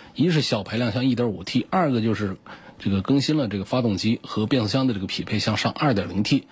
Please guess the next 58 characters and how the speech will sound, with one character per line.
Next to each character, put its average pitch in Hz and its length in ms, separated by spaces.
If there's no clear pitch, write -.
取 - 180
代 123 120
原 107 180
来 110 120
的 107 120
这 104 100
个 98 80
自 120 140
然 110 100
吸 143 140
气 147 120
之 - 140
后， - 240
他 - 140
们 131 100
在 117 140
燃 104 200
油 147 120
表 110 180
现 113 180
方 107 140
面 90 180
已 87 120
经 120 160
是 120 120
做 107 220
得 92 80
非 147 220
常 - 180
的 92 120
可 - 200
以 - 80
了。 - 140
就 - 100
现 147 220
在 147 100
这 196 160
几 110 180
年 90 200
大 110 100
家 104 80
再 127 220
买 92 220
的 90 200
别 104 220
克 120 200
的 95 140
中 127 220
大 - 160
型 87 240
的 87 80
这 90 100
个 90 60
新 117 240
车 117 160
的 101 80
话 95 160
呢， 87 120